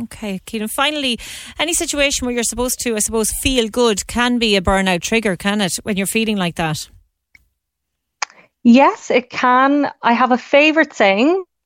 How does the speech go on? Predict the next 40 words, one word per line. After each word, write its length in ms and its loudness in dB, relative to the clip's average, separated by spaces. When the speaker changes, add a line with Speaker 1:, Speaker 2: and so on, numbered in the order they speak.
Speaker 2:
that 260 2
Speaker 1:
Yes. 20 -20
Speaker 2:
is 760 4
by 100 2
my 140 0
favourite 360 -6
psychologist, 580 -2
Stephen 320 -2
Hayes, 400 0
that's, 380 -4
"We 120 2
hurt 260 2
where 160 4
we 100 2
care 460 2
and 80 0
we 80 0
care 320 2
where 160 4
we 80 -2
hurt." 500 -6
And 140 2
that's 220 -2
really 500 2
true. 460 0
So 340 -2
think 180 0
about 280 4
anything 500 6
you've 140 2
done 240 2
in 100 0
your 140 0
life 280 0
that 100 -2
made 300 4
you 60 -4
feel 400 0
really 380 2
proud, 480 -2